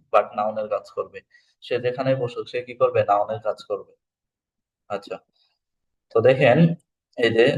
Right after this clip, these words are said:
দা-, এক নাম্বার রুলস দেখেন, এক নাম্বার রুলস দেখেন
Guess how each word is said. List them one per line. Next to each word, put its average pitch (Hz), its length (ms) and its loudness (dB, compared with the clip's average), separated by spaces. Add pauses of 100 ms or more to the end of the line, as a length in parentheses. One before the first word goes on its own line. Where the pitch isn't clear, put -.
(120)
দা-, 113 580 8
এক 131 200 4
নাম্বার 123 240 4
রুলস 107 300 0
দেখেন, 101 300 -4
এক 104 200 -16
নাম্বার 104 240 -4
রুলস 98 280 -12
দেখেন 151 420 -4